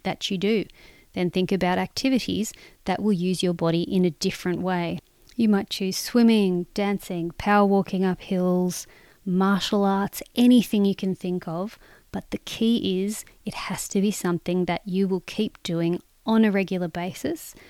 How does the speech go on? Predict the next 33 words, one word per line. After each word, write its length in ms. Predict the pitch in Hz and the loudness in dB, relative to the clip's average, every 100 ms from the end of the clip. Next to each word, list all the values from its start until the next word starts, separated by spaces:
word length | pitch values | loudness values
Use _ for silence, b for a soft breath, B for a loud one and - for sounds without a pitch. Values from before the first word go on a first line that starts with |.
| B | B
something 480 | - 214 208 196 185 | -2 0 0 0 -2
that 160 | - | -4
can 240 | - 185 175 | -8 -8 -6
challenge 680 | - - - 190 220 233 240 | -6 -6 -6 -2 0 0 -2
you 280 | 269 359 392 | -4 -6 -8
so 260 | - - 175 | -10 -6 -4
you 240 | 170 170 | -2 -4
do 380 | - 180 202 220 | -2 0 0 0
start 340 | - 196 - | -2 -4 -4
to 100 | - | -8
huff 320 | - 196 - | -8 -8 -6
and 140 | 180 170 | -6 -4
puff. 480 | - 320 - - - B B | 0 -2 -2 -20 -20 B B
Something 460 | - - 175 165 160 | -8 -4 -2 -2 -2
with 220 | 165 - - | -4 -8 -20
high 260 | - 180 170 | -8 -6 -4
intensity 540 | 175 190 - - 170 - | -6 -8 -8 -8 -8 0
intervals 640 | 196 202 214 240 320 381 | 2 2 2 2 2 0
is 160 | - - | -6 -8
fantastic, 840 | - 165 - - - - 381 - B B B B | -8 -10 -8 -10 -8 -6 -6 -8 B B B B
will 180 | 185 - - | -8 -8 0
increase 600 | 233 233 - 190 - - | 4 4 2 -4 -6 -8
your 100 | 190 | -10
cardiovascular 760 | - 185 202 190 - - 190 - | -8 -6 -4 -6 -10 -8 -8 -6
fitness. 580 | 226 - 294 - - - b b b | -6 -2 -2 -4 -10 -16 b b b
Also 300 | 277 294 359 | -2 2 4
an 80 | 339 | 6
activity 560 | 277 - - 196 196 185 | 6 2 0 2 2 2
in 180 | 190 196 | 2 0
which 200 | - - | 0 -4
you 80 | 196 | -4
can 160 | 196 | -4
progress 680 | - 190 - 240 247 - - | -6 -8 -2 0 0 -4 -10